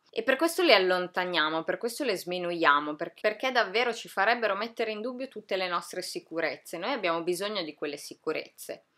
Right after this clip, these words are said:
Però dall'altro lato, girarsi dall'altra parte sta diventando troppo comodo, troppo facile e sempre di più se-, noi siamo in-, disinteressati a ciò che ci accade attorno.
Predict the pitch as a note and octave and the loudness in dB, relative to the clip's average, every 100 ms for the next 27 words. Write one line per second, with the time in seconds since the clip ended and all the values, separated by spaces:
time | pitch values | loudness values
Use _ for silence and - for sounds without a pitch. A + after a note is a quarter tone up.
0 | - - _ - C4 D#4 A3 A3 A#3+ A3+ | -20 -20 _ 0 4 4 6 6 8 8
1 | G#3+ A3+ B3 C4 G3 G3+ - A3+ A3+ A3+ | 6 2 0 6 6 6 2 0 0 -4
2 | - - - - G3+ A#3 A#3+ A3 G#3 G3+ | -14 -20 -12 -2 6 6 6 0 0 4
3 | G#3+ A3 C#4+ D4 F#3+ D#3 E3+ - G3 - | 4 4 0 8 10 10 6 -4 -6 -4
4 | A3 A#3+ A#3+ G3+ G3+ G3+ G#3 G#3+ A#3+ A#3 | -2 -2 -2 -2 -2 -4 -6 -6 -6 0
5 | G3 C#3+ D3+ D3 D3 - G3+ G#3+ G#3 - | 0 0 -4 -4 -6 -2 -2 -2 0 6
6 | A3+ - - C#4+ D4+ D#4 - F#3+ F3+ F3 | 6 6 -2 -2 -2 -4 -6 0 2 2
7 | F3 E3 F3 - A#3 A#3 A#3+ A#3+ C4 A#3 | 2 0 -2 -4 -4 -4 -4 -6 -10 -8
8 | G3+ G#3+ A3+ G3+ F3 E3 G#3+ G#3 G3 G3+ | -6 -4 -4 -4 -6 -8 -8 -6 -4 -2
9 | F#3 F3+ A3 G#3+ E3+ E3+ E3 E3 D#3+ - | 0 0 -2 -2 -2 -4 -6 -6 -8 -4
10 | D3 C#3 C#3+ - C#3 C3+ D3 C#3 | -2 -2 -6 -6 -6 -4 -6 -8